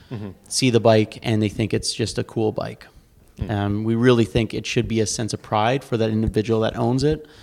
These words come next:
Speaker 2: um, that they, you know, wanna get on and they wanna ride it, and they, you know,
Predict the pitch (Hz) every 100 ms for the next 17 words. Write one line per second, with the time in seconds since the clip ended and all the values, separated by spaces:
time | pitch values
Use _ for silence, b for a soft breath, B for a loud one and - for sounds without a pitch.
0 | B B B 104 101 101 104 101 113 107
1 | 104 104 - - - 104 104 98 110 123
2 | 120 117 117 117 113 110 110 107 107 107
3 | 110 110 110 113 107 107 104 104 - b
4 | b b 110 107